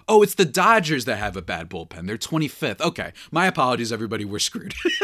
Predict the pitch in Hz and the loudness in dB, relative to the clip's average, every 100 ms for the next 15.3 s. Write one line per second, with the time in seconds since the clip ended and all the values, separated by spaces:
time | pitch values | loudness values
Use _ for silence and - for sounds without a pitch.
0 | 349 440 - 339 - - 330 - 220 - | -4 -4 -4 -4 -4 -6 -4 -2 -2 -4
1 | 208 214 202 220 202 190 190 - 254 - | -6 -8 -8 -2 -2 -2 -12 -12 -12 -8
2 | 320 339 320 _ _ _ _ _ _ - | -6 -6 -8 _ _ _ _ _ _ -8
3 | - - 107 - - - 156 151 151 165 | -8 -6 -12 -14 -8 0 2 4 4 4
4 | 135 123 110 110 117 113 139 180 165 139 | 4 2 0 0 -2 -2 0 0 0 -2
5 | 123 110 113 104 101 98 95 92 95 104 | -2 -2 -2 -4 -4 -6 -8 -8 -8 -8
6 | 104 101 104 98 90 92 87 92 92 87 | -10 -10 -8 -10 -8 -12 -12 -12 -10 -10
7 | 85 - 95 - 127 120 104 95 - - | -12 -14 -12 -8 -8 -6 -8 -10 -12 -8
8 | 170 160 95 92 92 104 113 110 _ _ | -6 -4 -6 -6 -6 -4 -6 -8 _ _
9 | 113 98 101 104 - 101 92 - _ _ | -12 -8 -8 -8 -8 -6 -8 -10 _ _
10 | - 131 120 120 120 123 101 95 - 110 | -12 -6 -2 -2 -4 -6 -6 -8 -8 -8
11 | 101 90 98 - - 104 101 87 90 82 | -6 -8 -6 -6 -4 -4 -4 -8 -8 -10
12 | 76 - _ _ - 98 113 - 143 127 | -12 -20 _ _ -8 -8 -4 -2 0 0
13 | 120 - 175 147 - 127 104 92 92 90 | -2 -2 -2 0 -2 -2 -4 -4 -4 -6
14 | 85 - 85 85 80 92 82 87 85 87 | -6 -6 -6 -8 -10 -12 -12 -14 -16 -12
15 | 90 85 82 | -12 -10 -14